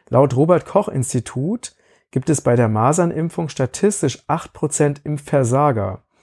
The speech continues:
Heißt das, dass also jeder zwölfte Geimpfte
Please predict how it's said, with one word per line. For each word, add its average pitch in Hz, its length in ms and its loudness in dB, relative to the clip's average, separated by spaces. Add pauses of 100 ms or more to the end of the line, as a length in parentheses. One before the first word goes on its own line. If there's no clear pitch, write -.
(280)
Heißt 139 260 2
das, 190 140 2
dass - 160 -6
also 120 200 0
jeder 143 340 2
zwölfte 135 480 0
Geimpfte 175 580 -2